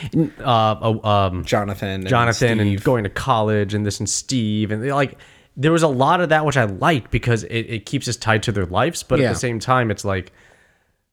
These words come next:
Speaker 1: I don't know. I felt like it was more organic to experience that in a horror setting
Speaker 2: Hmm.
Speaker 1: in the earlier seasons versus the more recent series,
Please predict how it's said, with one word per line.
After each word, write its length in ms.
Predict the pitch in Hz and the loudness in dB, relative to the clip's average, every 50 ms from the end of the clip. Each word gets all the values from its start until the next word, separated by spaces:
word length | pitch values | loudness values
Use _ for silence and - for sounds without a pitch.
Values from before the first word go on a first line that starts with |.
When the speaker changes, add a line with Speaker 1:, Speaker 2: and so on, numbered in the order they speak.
| _ _ _ _ _ _ _ _ _ _ _ _ _ _ _ _ _ _ _ _ _ _ _ _ | _ _ _ _ _ _ _ _ _ _ _ _ _ _ _ _ _ _ _ _ _ _ _ _
Speaker 1:
I 80 | 135 135 | 0 2
don't 100 | 131 120 | 2 2
know. 100 | 107 98 | 0 2
I 120 | 87 110 | 2 0
felt 180 | 104 - 156 156 | 0 2 0 0
like 120 | 156 147 127 | 0 2 2
it 20 | |
was 140 | 147 135 117 | 2 0 2
more 240 | 123 123 127 131 123 | 2 2 2 4 2
organic 420 | 110 104 92 110 110 110 117 110 | 0 0 2 2 2 2 2 2
to 80 | - 113 | 0 -2
experience 460 | 107 - - - 120 110 110 107 - | -2 -2 -4 -2 0 2 2 0 2
that 180 | - 107 101 98 | 2 0 2 2
in 120 | 98 95 | 0 -2
a 40 | 90 | -2
horror 480 | - - - 156 170 185 170 139 110 | -4 -2 0 2 4 4 4 2 2
setting 480 | 98 - 117 101 92 92 90 90 90 85 - _ _ _ _ | 0 2 0 0 0 0 -4 -4 -6 -8 -12 _ _ _ _
Speaker 2:
Hmm. 260 | 143 143 143 123 110 | 0 2 2 2 2
Speaker 1:
in 60 | 113 | 0
the 140 | 110 110 87 | 0 0 0
earlier 340 | 113 113 117 123 139 143 143 | 0 0 2 2 2 0 0
seasons 520 | - - 156 151 160 170 170 - - - _ _ _ - _ _ _ _ _ _ _ | 0 0 0 0 0 0 -2 -2 -6 -10 _ _ _ -20 _ _ _ _ _ _ _
versus 240 | - 135 127 - | 2 2 2 2
the 60 | - 135 | 0 -2
more 180 | 123 113 107 | 0 0 -2
recent 480 | 101 101 127 135 127 - 123 107 98 - | 0 0 0 0 0 0 -2 -2 -2 -4
series, 720 | - - - 101 95 92 90 90 87 85 82 - - - | -6 -4 -2 -2 -2 0 -2 -2 -4 -4 -6 -8 -8 -10